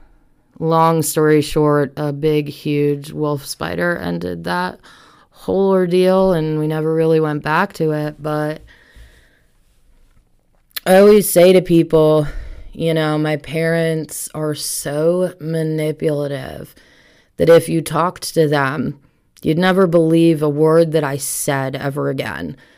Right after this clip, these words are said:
because they're just that believable. They're so good at manipulating and getting people to believe their own version of the truth.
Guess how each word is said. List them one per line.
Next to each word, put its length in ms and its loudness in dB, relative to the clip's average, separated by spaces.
because 720 0
they're 260 6
just 720 0
that 300 -2
believable. 720 -2
They're 180 -2
so 460 2
good 240 4
at 100 -2
manipulating 800 0
and 160 0
getting 340 0
people 540 -2
to 160 2
believe 460 2
their 180 2
own 220 -2
version 500 -4
of 120 -10
the 80 -16
truth. 920 -10